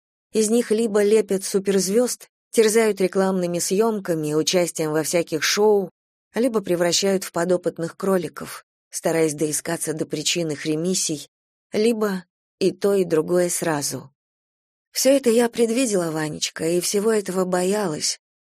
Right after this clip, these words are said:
но не могла представить, что это примет такие масштабы и породит столько мерзости. И что же со всем этим делать?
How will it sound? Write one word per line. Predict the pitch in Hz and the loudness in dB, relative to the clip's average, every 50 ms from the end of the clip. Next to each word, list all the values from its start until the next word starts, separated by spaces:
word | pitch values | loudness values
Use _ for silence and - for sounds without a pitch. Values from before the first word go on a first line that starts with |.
| _ _ _ _ | _ _ _ _
но | - 190 196 | -4 -2 0
не | 208 208 208 | 2 2 0
могла | 208 208 202 220 233 | 0 0 2 2 2
представить, | 233 - 196 190 196 - - 220 220 196 190 | 2 2 0 -2 -2 -2 -2 -2 -2 -2 -2
что | - - - 190 | -4 -4 -2 -2
это | 196 190 190 185 | -2 -2 -2 -4
примет | 180 - 185 196 208 196 190 180 175 - - - _ _ _ _ | -4 -2 -2 0 0 0 0 -2 -4 -8 -16 -20 _ _ _ _
такие | - 202 190 196 - - 220 214 196 165 | -6 -6 -6 -6 -6 -6 -2 -2 -2 -2
масштабы | 151 147 147 147 - - - - 202 214 214 196 165 156 151 151 - _ _ _ _ _ _ _ _ _ | -2 -2 -2 -2 -2 -2 -2 -2 -4 -4 -2 -2 -4 -4 -6 -8 -12 _ _ _ _ _ _ _ _ _
и | 175 170 | -6 -2
породит | - - 170 160 160 160 175 180 175 | 0 0 0 0 2 2 0 0 0
столько | - - - - 180 170 165 - 170 156 | -2 -4 -2 -2 -2 -2 -2 -4 -6 -4
мерзости. | 160 165 165 156 151 139 160 160 - - - 147 135 139 - _ _ _ _ _ _ _ _ _ _ _ _ _ _ _ - | -4 -2 -2 -4 -4 -4 -6 -6 -6 -6 -8 -10 -10 -10 -14 _ _ _ _ _ _ _ _ _ _ _ _ _ _ _ -4
И | 196 185 | -2 0
что | - - - 269 277 | 0 0 2 2 2
же | 247 254 | 2 0
со | 226 - 226 | 0 -2 -2
всем | 196 - - 240 247 226 | -2 -2 0 0 0 0
этим | 220 214 202 - 196 190 185 | -2 -2 -2 -4 -4 -4 -4
делать? | 185 170 190 196 180 160 143 135 - - - - - | -4 -2 -2 -2 -2 -4 -6 -8 -10 -10 -12 -12 -14